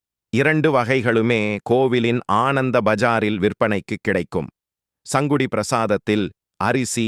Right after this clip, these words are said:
நெய் சாதம், கலந்த சாதம், இனிப்பு பருப்பு காய்கறிகள் கலந்த சாதம், பல்வேறு வகையான கலவை கறிகள், கஞ்சி போன்ற உணவுகள் இதில் அடங்கும். இவை அனைத்தும் சம்பிரதாய முறைகளில்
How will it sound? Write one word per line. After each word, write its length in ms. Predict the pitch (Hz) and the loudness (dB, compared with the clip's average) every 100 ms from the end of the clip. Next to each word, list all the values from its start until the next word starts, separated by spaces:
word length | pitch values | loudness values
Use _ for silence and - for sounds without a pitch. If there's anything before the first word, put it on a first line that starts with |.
| 117 | -2
நெய் 220 | 110 123 | -2 -2
சாதம், 500 | 120 - 107 98 98 | -2 -2 -2 0 -2
கலந்த 440 | 107 110 127 127 110 | -2 0 0 0 -2
சாதம், 440 | - 98 87 90 90 _ - | -2 -2 -2 -2 -4 _ -4
இனிப்பு 400 | 120 151 - 127 | 0 0 0 0
பருப்பு 300 | 120 113 117 107 | 0 0 -2 -2
காய்கறிகள் 680 | 107 117 101 110 110 104 | 0 0 0 0 0 -2
கலந்த 400 | 95 104 104 98 | -2 -2 -2 -2
சாதம், 500 | 92 87 87 85 90 - _ _ | -2 -2 -2 -2 -4 -6 _ _
பல்வேறு 500 | 117 131 143 143 139 | -2 0 2 2 2
வகையான 440 | 123 120 120 117 113 | 0 0 0 0 -2
கலவை 400 | 117 113 117 107 | 0 0 2 0
கறிகள், 440 | - 107 107 107 101 - _ - | 0 0 2 0 -2 -6 _ -4
கஞ்சி 420 | 131 151 139 143 | 0 2 0 0
போன்ற 380 | 131 131 127 120 | 0 0 0 2
உணவுகள் 480 | 110 110 104 107 - _ _ - | 2 2 2 0 -2 _ _ -2
இதில் 280 | 127 110 - | 0 0 0
அடங்கும். 520 | 92 85 80 65 52 _ _ _ _ 113 | -2 -2 -4 -8 -14 _ _ _ _ 0
இவை 220 | 123 117 | 2 2
அனைத்தும் 460 | 117 127 135 123 | 0 -2 0 -2
சம்பிரதாய 600 | 127 110 113 123 120 117 | 0 -2 0 2 2 2
முறைகளில் 540 | 110 110 98 104 104 | 0 0 2 2 2